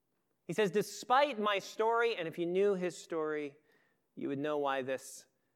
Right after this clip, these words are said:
really, really matters. He says, "I forget that God has, or that Jesus in particular has a really good track record for me."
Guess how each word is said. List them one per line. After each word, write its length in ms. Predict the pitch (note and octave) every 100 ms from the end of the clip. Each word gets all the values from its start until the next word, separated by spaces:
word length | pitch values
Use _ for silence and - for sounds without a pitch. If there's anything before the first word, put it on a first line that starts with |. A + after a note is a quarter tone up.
| _
really, 280 | C3 C3+ B2+
really 200 | C3 C3+
matters. 460 | C3 C3+ C3 B2+ -
He 120 | D3
says, 180 | E3+ E3
"I 120 | G3
forget 380 | A3 F#3 C#4+ D4
that 120 | A3+
God 260 | A#3+ B3
has, 220 | A#3 G3 G3 -
or 80 | F#3+
that 140 | G3+
Jesus 560 | E3 A#3+ C4 G3+ F#3 G#3
in 160 | G3
particular 540 | G3 F#3+ B3 A3+ G#3 F#3
has 160 | F3+
a 40 | E3+
really 420 | E3 A#3 C4 B3
good 180 | G#3 G3+
track 320 | - G3+ G#3
record 320 | F#3+ D#3+ C#3
for 120 | -
me." 160 | C3 A2+